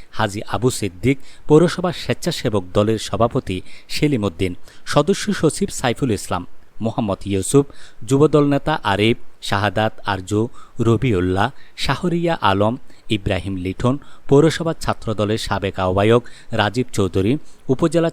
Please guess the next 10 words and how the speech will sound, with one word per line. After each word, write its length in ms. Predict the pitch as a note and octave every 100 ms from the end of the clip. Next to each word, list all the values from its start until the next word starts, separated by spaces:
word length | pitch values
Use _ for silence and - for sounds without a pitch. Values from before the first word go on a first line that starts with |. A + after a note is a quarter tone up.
| -
ছাত্রদলের 580 | A2 - G#2 G2+ F#2+
নেতা 300 | F#2 F#2+ - A#2+ -
আরফান 340 | G2+ - C3
চৌধুরী, 480 | C3+ - G2 G2 A2 D3+ - - -
পৌরসভা 480 | C3 D#3 E3 E3+ E3+
ছাত্রদল 520 | - B2 A#2 G#2+ G#2
নেতা 260 | G2 F#2+ A#2 C3 - - A2
জাবেদ 280 | A2 G#2 C#3 -
চৌধুরী 380 | G#2+ F#2+ G2 F#2+
রহিম, 360 | F2+ F#2+ A#2